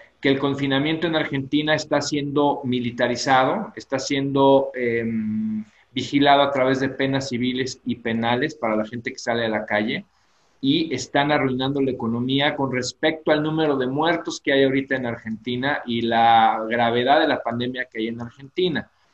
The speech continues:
Entonces, realmente sí tiene sentido lo que está diciendo. Siempre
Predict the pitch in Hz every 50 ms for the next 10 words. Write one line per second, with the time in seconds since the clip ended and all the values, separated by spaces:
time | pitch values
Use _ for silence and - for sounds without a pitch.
0 | _ _ _ _ 143 139 135 165 180 165 180 180 180 175 170 170 160 165 180 185
1 | 175 - - - _ _ _ - - - 175 180 - 170 170 165 175 170 - 156
2 | 135 131 - 139 139 143 139 135 135 - - - 135 123 139 135 - - 180 180
3 | 156 123 120 - 147 147 143 175 147 135